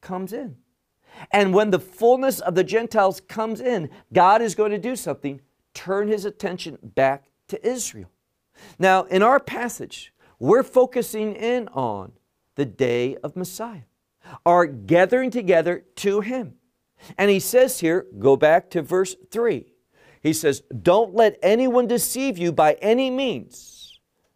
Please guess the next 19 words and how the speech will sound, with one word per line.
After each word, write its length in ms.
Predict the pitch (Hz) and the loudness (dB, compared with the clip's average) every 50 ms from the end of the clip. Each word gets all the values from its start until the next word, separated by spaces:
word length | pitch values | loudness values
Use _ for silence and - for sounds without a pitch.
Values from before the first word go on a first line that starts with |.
| _ _ | _ _
because 1000 | - 127 120 - - 147 151 151 147 110 76 _ - - - - - - - _ _ _ _ _ _ _ _ _ _ _ _ _ _ _ _ _ _ _ _ _ _ _ _ _ _ _ _ _ _ _ _ _ 123 | -6 -6 -6 -4 -4 -2 -2 0 0 -2 -4 _ -16 -20 -20 -18 -18 -20 -20 _ _ _ _ _ _ _ _ _ _ _ _ _ _ _ _ _ _ _ _ _ _ _ _ _ _ _ _ _ _ _ _ _ 2
the 100 | 139 143 | 2 2
apostasy 920 | 127 - - - - 214 220 226 202 - - 131 113 - - - - _ _ _ _ _ _ _ _ _ _ _ _ _ _ _ _ - | 2 2 -4 -10 -4 -2 -2 -2 -4 -8 -12 -12 -16 -16 -16 -18 -20 _ _ _ _ _ _ _ _ _ _ _ _ _ _ _ _ -10
must 380 | 104 123 143 160 165 - - | -4 0 2 2 0 0 -6
come." 300 | - - 135 117 98 - _ _ _ _ _ _ _ _ _ _ - - - | -12 -12 -12 -12 -12 -14 _ _ _ _ _ _ _ _ _ _ -16 -4 0
That 320 | 185 185 190 - - 151 | 2 2 2 2 0 2
day 220 | 117 180 208 240 262 | 4 6 8 8 6
of 120 | 262 269 | 6 4
Messiah 460 | - 233 220 - - 240 226 208 180 | 0 -4 -4 0 2 4 6 6 6
will 160 | 160 147 156 156 | 6 4 2 2
not 380 | 160 180 226 269 - - - | 4 2 2 2 2 -2 -6
come 340 | - 233 247 240 220 202 - | -2 2 4 4 4 2 2
unless 720 | - 196 196 214 247 269 262 185 131 - - - - - _ _ _ _ _ _ _ _ - | 0 0 0 0 0 -2 -2 -2 -4 -8 -14 -16 -20 -20 _ _ _ _ _ _ _ _ -2
the 120 | 127 143 | 2 2
apostasy 840 | 135 131 - - - 190 190 214 202 - - 131 135 139 139 - - _ _ | 2 2 0 -10 -6 -4 -4 -4 -4 -6 -14 -12 -10 -8 -8 -8 -10 _ _
comes 340 | - - 175 165 175 175 - | -12 -8 -6 -6 -6 -8 -10
first, 640 | - - 214 214 160 - - - - - - _ _ _ _ _ - - - - - | -8 -8 -8 -8 -8 -12 -16 -20 -20 -20 -20 _ _ _ _ _ -20 -20 -20 -10 -2
and 400 | - 190 190 196 202 208 202 180 | 0 2 4 4 4 4 2 4
the 380 | - 175 170 160 156 151 - | 4 6 6 6 6 4 0